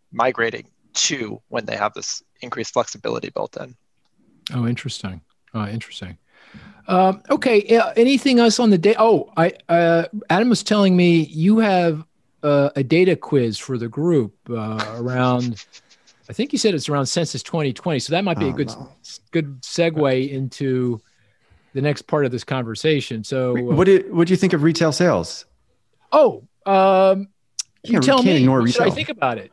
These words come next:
Speaker 2: Ry-, Ryan? Before we go to Adam's, the, the quiz that Adam's gonna give us, but, uh, yeah, what do you think? What did you
Speaker 3: They're,
Speaker 2: think about
Speaker 3: they're
Speaker 2: that?
Speaker 3: flat. Uh,
Speaker 2: Yeah.
Speaker 3: that's not a huge surprise. I mean, you got weather payback, you got, uh, you know, some fading, uh, support from the fiscal stimulus.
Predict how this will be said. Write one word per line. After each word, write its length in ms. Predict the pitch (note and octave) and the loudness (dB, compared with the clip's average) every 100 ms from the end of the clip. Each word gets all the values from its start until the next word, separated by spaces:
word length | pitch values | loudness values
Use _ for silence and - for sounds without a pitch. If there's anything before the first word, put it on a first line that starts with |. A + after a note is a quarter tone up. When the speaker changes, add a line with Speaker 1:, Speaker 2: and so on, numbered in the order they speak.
| _ | _
Speaker 2:
Ry-, 320 | C#3+ B2 A#2+ | -8 -6 -4
Ryan? 240 | A#2+ C3+ D3+ | 0 0 0
Before 200 | D3+ G#3+ | 2 2
we 100 | F#3+ | 4
go 140 | G#3 | 4
to 260 | F#3+ F3+ E3+ | 4 4 4
Adam's, 400 | D#3+ D#3+ D3+ - _ | 2 2 -2 -6 _
the, 220 | D#3 D3 C#3+ | -4 -4 -4
the 120 | C#3 | -8
quiz 400 | - F3 C#3 C3+ | -2 -2 -2 -8
that 180 | C#3+ C3 | -4 -2
Adam's 240 | C3+ B2 | -2 -4
gonna 140 | C3 | -8
give 140 | A#2 A2 | -6 -8
us, 120 | G#2 | -8
but, 240 | - A2+ | -12 -10
uh, 180 | B2 A#2 | -8 -6
yeah, 180 | D3 E3+ | -2 -2
what 140 | C#3 | 0
do 60 | G3 | 0
you 80 | A3 | -2
think? 240 | - E3 A#2 A2+ | -4 -10 -12 -18
What 120 | D3 D3+ | -10 -4
did 100 | C#3+ | 0
you 40 | |
Speaker 3:
They're, 60 | C#3+ | 0
Speaker 2:
think 60 | C3+ | 0
about 120 | B2 | 0
Speaker 3:
they're 160 | C#3 D#3 | 2 2
Speaker 2:
that? 60 | |
Speaker 3:
flat. 560 | D3 C#3 A2+ - - _ _ | 0 0 0 -4 -16 _ _
Uh, 420 | - A2 G#2 G#2 B2 | -2 0 2 -2 -6
Speaker 2:
Yeah. 60 | - _ _ _ _ - | -14 _ _ _ _ -6
Speaker 3:
that's 180 | F3 D#3 | -2 0
not 140 | D#3 | 0
a 20 | |
huge 500 | A#2+ C3 A#2+ G#2+ - - | 2 4 4 2 -8 -6
surprise. 460 | B2+ G#2 G2+ G#2 | -4 0 0 2
I 40 | A#2+ | 2
mean, 120 | A2 | 4
you 60 | G#2+ | 4
got 180 | G2+ - _ | 2 -4 _
weather 520 | A#2+ A#2+ G#2+ G2+ - _ _ _ | -6 0 2 2 0 _ _ _
payback, 600 | A2 F#2+ F#2 F2+ F#2+ - - | 0 2 2 0 -2 -10 -6
you 80 | |
got, 300 | G#2 F#2 F#2 - _ - | 0 0 0 -4 _ -8
uh, 360 | F2 D#2+ D#2+ - _ _ | -4 -4 -6 -8 _ _
you 40 | |
know, 60 | A2 | -4
some 140 | F#2+ G#2+ | -4 -4
fading, 560 | - G#2+ G2+ F#2 G#2+ _ _ _ _ _ _ _ _ _ | 0 2 2 0 -2 _ _ _ _ _ _ _ _ _
uh, 180 | A2+ G#2+ | -8 -6
support 460 | G#2 A2+ - A2 G2+ | -6 -6 0 0 0
from 160 | G#2+ | 0
the 160 | G2 F2+ | 0 0
fiscal 320 | - G#2+ G2 | -2 -4 -2
stimulus. 520 | - G2+ G2 G2 G2 | -2 0 2 2 0